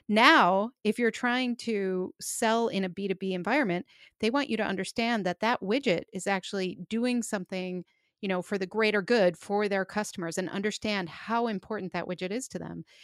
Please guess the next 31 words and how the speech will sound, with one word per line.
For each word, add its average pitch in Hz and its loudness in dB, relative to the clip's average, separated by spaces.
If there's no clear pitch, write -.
And 226 0
so 240 2
I 233 2
think 320 4
that 320 6
was - 0
changing 214 -2
anyway. 285 4
And 190 0
now 226 6
it's 208 -4
just - -6
become 196 -6
amplified 175 -8
because 220 0
now 226 2
there 220 4
are 254 4
supply 180 -4
chain 175 -6
disruptions - -4
going 175 -4
on 170 -4
in 170 -6
the - -4
world. - -8
There 220 4
are, 285 4
uh, 180 0
you 202 -4
know, 175 -2